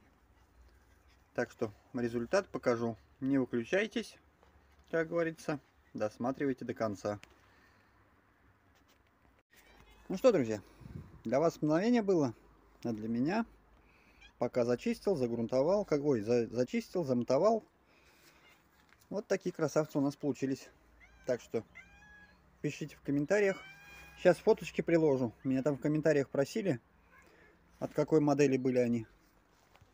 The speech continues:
Вот они, красавцы наши.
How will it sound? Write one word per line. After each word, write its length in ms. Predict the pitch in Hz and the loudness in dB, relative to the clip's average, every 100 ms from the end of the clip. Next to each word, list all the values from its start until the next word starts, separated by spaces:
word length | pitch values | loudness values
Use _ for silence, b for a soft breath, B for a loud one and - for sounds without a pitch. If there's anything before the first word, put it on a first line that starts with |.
| _ _ _ _ _ - - _ - - | _ _ _ _ _ -20 -20 _ -20 -12
Вот 220 | 185 202 | -10 -6
они, 160 | 143 113 - _ - | -4 -6 -10 _ -20
красавцы 540 | - 120 - 123 - 117 | -12 -10 -4 -6 -4 -8
наши. 260 | 113 - | -6 -10